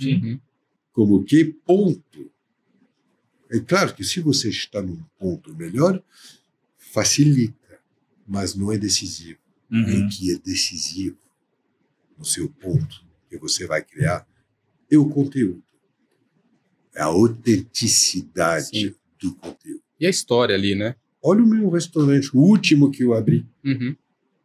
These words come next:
Speaker 2: Na Praça da República, o Esther Rooftop.
Speaker 3: Pois é. Co-, conta pra gente, mas da,
Speaker 2: Lá
Speaker 3: da
Speaker 2: em
Speaker 3: onde você tirou
Speaker 2: cima,
Speaker 3: isso?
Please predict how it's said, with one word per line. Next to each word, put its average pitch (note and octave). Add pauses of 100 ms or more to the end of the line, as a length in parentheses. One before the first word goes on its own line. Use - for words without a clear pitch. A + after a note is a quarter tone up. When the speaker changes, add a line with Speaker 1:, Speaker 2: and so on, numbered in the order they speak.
Speaker 2:
Na C3
Praça F#3+
da F3
República, E3+
o C#3
Esther F3
Rooftop. E3+ (1400)
Speaker 3:
Pois D3+
é. A2+ (400)
Co-, G3+
conta E4
pra G3
gente, D3
mas E3+
da, D#3+
Speaker 2:
Lá G3+
Speaker 3:
da A3+
Speaker 2:
em A#3
Speaker 3:
onde A3
você -
tirou A#3
Speaker 2:
cima, C3+
Speaker 3:
isso? E3+